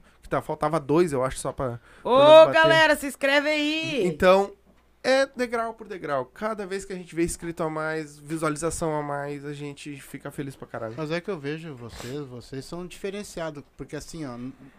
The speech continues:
Speaker 3: é difícil uma banda ser assim.
Speaker 1: É.
Speaker 3: Tá? Porque é difícil arrumar pessoas,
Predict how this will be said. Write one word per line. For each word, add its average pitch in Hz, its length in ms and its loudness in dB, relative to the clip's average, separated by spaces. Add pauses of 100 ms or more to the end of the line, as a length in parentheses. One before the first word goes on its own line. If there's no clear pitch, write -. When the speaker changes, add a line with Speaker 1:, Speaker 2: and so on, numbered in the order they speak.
(160)
Speaker 3:
é 120 100 -12
difícil 170 480 -10
uma 143 160 -8
banda 120 360 -10
ser 113 140 -16
assim. 98 360 -18 (100)
Speaker 1:
É. 147 120 -6 (1800)
Speaker 3:
Tá? 101 180 -12
Porque - 180 -16
é 104 40 -10
difícil 147 420 -12
arrumar 113 280 -12
pessoas, 131 840 -12